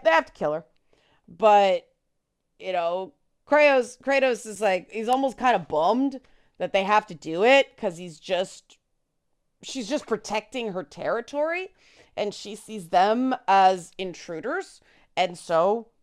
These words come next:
he respects that. Game knows game. That was a cool moment. I'm like, "I understand this," you know? The next thing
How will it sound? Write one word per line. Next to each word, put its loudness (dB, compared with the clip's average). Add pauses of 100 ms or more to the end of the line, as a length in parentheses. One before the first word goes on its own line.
(340)
he -14
respects 2
that. 2
Game -8
knows -4
game. -2 (1040)
That -6
was -4
a -2
cool -2
moment. 4
I'm -6
like, -8
"I 4
understand 0
this," -6 (320)
you 2
know? 4 (2500)
The -2
next 0
thing -6